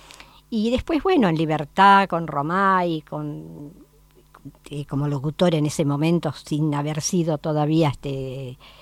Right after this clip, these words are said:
eh, dueño de Canal nueve. Y bueno, y durante quince años, quince años de radio tuvieron ellos en dis-,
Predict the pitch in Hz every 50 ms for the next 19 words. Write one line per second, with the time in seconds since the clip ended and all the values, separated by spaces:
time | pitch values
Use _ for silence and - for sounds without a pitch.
0 | - - - - 147 143 135 131 135 131 - - 127 151 143 151 156 170 170 160
1 | 160 156 151 143 135 - 143 131 143 151 170 185 226 254 220 160 - 123 131 131
2 | - - - - - - - - - - - _ - 294 330 359 339 226 226 240
3 | 262 - - 226 196 196 202 202 190 196 196 190 190 185 208 208 233 233 220 -
4 | 214 202 196 - - _ _ _ _ _ 294 320 330 330 - - 240 233 240 262
5 | 277 285 277 - - - - 262 285 302 - - 247 247 254 233 185 190 185 185
6 | 190 160 147 151 151 147 - - 160 156 160 160 160 156 151 151 151 151 - 175
7 | 156 147 156 160 - -